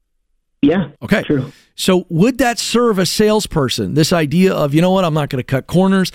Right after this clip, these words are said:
Speaker 2: I'm not gonna sell them something that's not right for them, and, you know, I'm gonna probably end up really scoring high results with people because their levels of trust. I'll
Speaker 1: Mm-hmm.
Speaker 2: tell them the truth." Would that serve a salesperson, yes or no? The answer is yes.
Speaker 1: Most definitely.
Speaker 2: Okay, good.
Speaker 1: Yeah.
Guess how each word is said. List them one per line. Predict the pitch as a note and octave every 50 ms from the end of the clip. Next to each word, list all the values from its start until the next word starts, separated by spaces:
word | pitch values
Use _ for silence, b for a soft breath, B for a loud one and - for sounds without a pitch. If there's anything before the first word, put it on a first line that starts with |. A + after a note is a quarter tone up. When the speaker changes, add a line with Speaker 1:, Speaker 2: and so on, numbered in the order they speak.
| B B B B
Speaker 2:
I'm | - C#3+
not | D3 C#3 C3
gonna | - A#2+ A#2+
sell | - - - G3+ G3 G3
them | F#3+ D#3+
something | - F#3 F3+ E3+ - F3 D#3+
that's | D3+ C#3 - -
not | D#3 C#3 - -
right | D#3 F3 F#3 F#3 -
for | - F3+ F3+
them, | F3 F3+ F3+ F3+ F3 E3 b b b b b b -
and, | C#3+ D3
you | E3
know, | F3+ F3+ F3
I'm | F3 E3+
gonna | D3+ E3 C#3+
probably | - - F3+ E3+ D#3+ D3 D3
end | D#3+ F3+ F3 E3 E3+
up | D#3+ D3+ -
really | - C3+ C3+ D3+ E3 F3 F3+ F#3 F#3+ F#3 F3+
scoring | D#3+ - - - F3+ F3+ F3+ E3+ D#3+ D3+ C#3+
high | C#3 - -
results | E3 D3 D#3 D3+ B2 E3 E3 D#3+ - -
with | B2+
people | - D#3+ C3+ C3+ C#3+ C3+
because | B2 - D3 C3+ -
their | - C3+ B2+
levels | C3 D3 D3+ C3+ C#3 A#2+ A#2
of | A2+ -
trust. | - - D#3+ B2+ A#2 -
I'll | C3+ B2+ B2
Speaker 1:
Mm-hmm. | B2 B2
Speaker 2:
tell | B2+ F3 E3+
them | E3 D#3+ D#3+
the | D#3
truth." | C#3+ F3 C3 B B B B B -
Would | G3+ A#3+ E3+
that | A#3+ A#3 A#3
serve | - - G#3+ G#3+ G3 F3+
a | F3
salesperson, | - - F3+ F3 F3 - - - C#3 A#2 - B2 A#2+
yes | B2 C3+ C3+ - -
or | C3+
no? | B2+ A2+ D#2 - b b b b b b _
The | - B2+ C3
answer | B2 - - G2+
is | E2+ F2+
yes. | E2+ - - -
Speaker 1:
Most | D#3+ D3 C3+ C3+
definitely. | C#3+ B2+ A#2+ - A#2 A2+ A2+ B2 C#3 - - C3
Speaker 2:
Okay, | B2 - - F3+
good. | - - - -
Speaker 1:
Yeah. | C3+ C3 A#2+ C#3